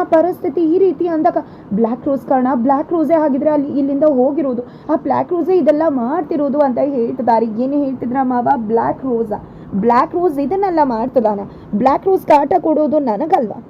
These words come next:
ನಿಮ್ಮನ್ನ ಟಾರ್ಗೆಟ್ ಮಾಡಿದಾನ ಅಂದಾಗ, "ಹೌದು ಕಣ, ಇತ್ತೀಚೆಗೆ ನನ್ನೇ ಟಾರ್ಗೆಟ್ ಮಾಡಿದಾನೆ ಕಣ, ಇದನ್ ಮಾಡಿರೋದು ಅವನೇನೆ, ಮೊದ್ಲು ಮನೆಗೆ ಹೋಗೋಣ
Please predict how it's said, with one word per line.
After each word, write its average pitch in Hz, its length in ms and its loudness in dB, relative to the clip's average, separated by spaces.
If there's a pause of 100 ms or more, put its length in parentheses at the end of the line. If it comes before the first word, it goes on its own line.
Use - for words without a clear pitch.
ನಿಮ್ಮನ್ನ 320 460 0
ಟಾರ್ಗೆಟ್ 370 480 2
ಮಾಡಿದಾನ 254 480 2
ಅಂದಾಗ, 240 240 0
"ಹೌದು 262 340 2
ಕಣ, 269 220 -2
ಇತ್ತೀಚೆಗೆ 277 500 -4
ನನ್ನೇ 277 300 -2
ಟಾರ್ಗೆಟ್ 262 440 2
ಮಾಡಿದಾನೆ 254 500 0
ಕಣ, 226 220 0 (380)
ಇದನ್ 339 240 0
ಮಾಡಿರೋದು 294 540 2
ಅವನೇನೆ, 277 420 2
ಮೊದ್ಲು 240 340 0
ಮನೆಗೆ 262 320 0
ಹೋಗೋಣ 254 260 2